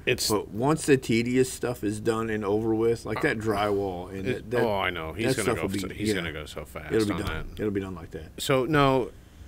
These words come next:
Speaker 1: the, that's not my concern now. My concern now is everything's costed so much more money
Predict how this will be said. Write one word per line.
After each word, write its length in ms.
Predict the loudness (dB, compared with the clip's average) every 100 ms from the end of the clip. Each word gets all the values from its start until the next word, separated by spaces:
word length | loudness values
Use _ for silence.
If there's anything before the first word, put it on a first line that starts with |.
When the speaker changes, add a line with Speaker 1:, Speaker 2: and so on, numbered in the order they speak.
| -14 -2 4
Speaker 1:
the, 320 | 6 4 2
that's 240 | 4 4 4
not 120 | 0
my 140 | -2
concern 380 | -6 -6 -4 -4
now. 240 | -2 -2 -2
My 140 | -4
concern 380 | -6 -6 -4 -2
now 240 | 0 0 0
is 260 | -4 -8 -8
everything's 380 | -6 -6 -8 -8
costed 480 | -4 -4 -6 -12 -12
so 260 | -6 -4
much 260 | -4 -6 -6
more 240 | -6 -4
money 400 | -6 -6 -6 -8